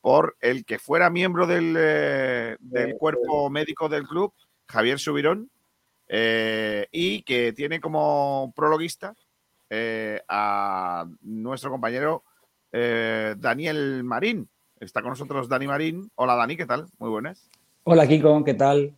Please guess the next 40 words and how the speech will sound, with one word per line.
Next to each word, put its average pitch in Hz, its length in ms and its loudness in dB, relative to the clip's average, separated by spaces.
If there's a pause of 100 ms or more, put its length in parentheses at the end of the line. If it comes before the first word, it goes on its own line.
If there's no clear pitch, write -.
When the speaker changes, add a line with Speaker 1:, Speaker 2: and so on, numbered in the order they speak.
Speaker 2:
Buenas 127 180 2
tardes. 131 420 0 (460)
Speaker 1:
Eh, 113 760 2
Speaker 2:
Me 135 100 4
alegro, 165 200 10
Speaker 1:
en 180 60 8
este 135 100 -2
Speaker 2:
me 160 60 2
alegro 165 260 4
de, 175 220 4
de 160 80 -2
escucharte 170 540 -4
y 160 100 -2
de 135 120 0
verte, 135 400 -6 (140)
y 120 120 -12
de 113 80 -6
verte. 117 200 -4
Speaker 1:
Ay, 123 220 2
sí, 98 200 -10
sí, 92 60 -12
de 95 120 -6
verte. 147 880 4 (100)
Speaker 2:
<laughs> - 720 -14
Speaker 1:
Oye, 143 260 4
Dani, 160 220 4
que 160 120 -4
te, 117 380 0
<clears throat> 151 340 0
te 117 100 -2
iba 180 240 4
a 170 120 0
pregun-, 175 340 -4
te 131 100 0
iba 160 120 4
a 202 40 6
decir 185 260 -2
que, 147 240 2 (260)
eh, 131 180 0 (120)
eh, 120 460 0